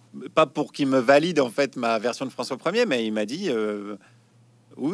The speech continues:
oui, non, c'est, c'est plausible, en fait. Tout, tout ça, tout ça est plausible. » Mais évidemment, c'est la, dans le livre, il passe pas vraiment pour le, la, la fine fleur de la... De, de, de l'élégance française, quoi. Comme on le dépeint régulièrement, euh,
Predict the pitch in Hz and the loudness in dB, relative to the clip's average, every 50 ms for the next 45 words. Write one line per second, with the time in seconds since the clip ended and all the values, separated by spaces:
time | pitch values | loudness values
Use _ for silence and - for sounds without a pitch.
0 | 226 240 214 160 131 - - 104 - - - 127 107 - 131 156 170 196 233 202 | -2 0 2 2 0 0 -2 -6 -8 -8 -8 -8 -4 0 0 2 2 2 0 0
1 | 143 123 104 117 110 107 - - - _ - 117 107 - - 127 113 - 131 120 | -2 -2 -2 -2 -4 -4 -6 -12 -20 _ -18 -18 -18 -16 -16 -16 -8 -4 -2 -2
2 | 117 110 - 110 - - 117 101 - 131 143 156 175 131 107 107 101 107 113 117 | -2 -4 -6 -8 -6 -4 -4 -2 -2 -4 -4 -4 -4 -4 -4 -4 -2 -2 -2 -2
3 | 135 143 - 120 101 98 92 95 - - - - - _ _ _ _ _ - - | -2 -4 -4 -4 -6 -4 -6 -6 -10 -16 -20 -20 -20 _ _ _ _ _ -20 -20
4 | - - - - - 113 123 123 127 131 147 156 - 127 113 - 120 110 - - | -20 -18 -16 -8 -4 -2 0 0 2 0 0 0 -2 -4 -4 -2 -2 -2 -2 -2
5 | - - 135 127 107 120 120 120 139 147 139 - 113 113 113 104 101 98 98 98 | 0 2 2 2 2 0 0 0 -2 -2 -2 -4 -2 -2 0 0 0 0 -2 -2
6 | 98 98 98 95 98 101 101 95 - - 117 104 - - 135 135 127 127 123 107 | -2 -2 -2 -2 -2 -4 -6 -6 -6 -8 -10 -10 -4 0 0 0 2 2 0 0
7 | 104 101 98 95 92 98 95 95 107 110 113 117 - - - 147 151 - - - | 0 0 -2 -4 -6 -8 -8 -10 -14 -20 -20 -20 -20 -20 -20 -20 -16 -14 -12 -12
8 | - - - - - - - - - - 160 - _ _ _ _ _ - - _ | -12 -12 -16 -20 -20 -20 -20 -14 -12 -12 -12 -12 _ _ _ _ _ -16 -16 _
9 | - - - - - - 123 135 131 131 131 123 131 120 131 127 123 - - - | -16 -18 -18 -18 -6 0 2 2 4 4 4 2 2 2 2 0 0 -2 -8 -10
10 | 170 - - - 160 160 147 - - - 110 107 101 - - - - - - - | -10 -8 -4 -2 -2 -2 -2 -4 -6 -6 -6 -6 -6 -8 -14 -20 -20 -20 -20 -20
11 | _ _ - 127 123 123 123 120 123 120 113 123 117 - 139 135 131 127 117 117 | _ _ 2 2 2 2 2 2 0 0 0 -2 0 0 0 0 0 0 -2 -4
12 | 113 113 113 110 117 123 131 139 135 123 104 92 | -2 -2 -2 -2 -2 -2 -4 -4 -4 -6 -8 -10